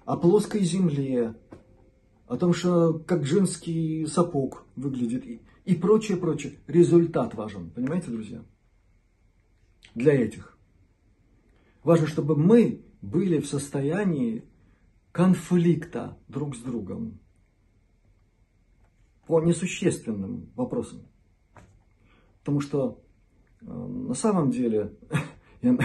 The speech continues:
мы об этом уже говорили, <coughs> если уж мы можем м-, многое сегодня проверить из сказанного Пенни Брэдли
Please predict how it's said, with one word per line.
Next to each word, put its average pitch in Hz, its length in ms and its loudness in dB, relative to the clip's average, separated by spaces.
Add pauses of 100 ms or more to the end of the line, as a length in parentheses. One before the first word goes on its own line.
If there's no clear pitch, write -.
(360)
мы 131 120 6
об 113 100 4
этом 180 260 4
уже 139 160 4 (100)
говорили, 131 540 0 (680)
<coughs> - 1040 4
если 160 300 2
уж 139 280 -2 (1300)
мы 120 580 2 (1000)
можем 131 500 6
м-, 101 360 2
многое 117 460 4
сегодня 95 380 -6
проверить 120 520 0 (480)
из 131 160 -6
сказанного 139 480 0
Пенни 165 280 0
Брэдли 117 480 -2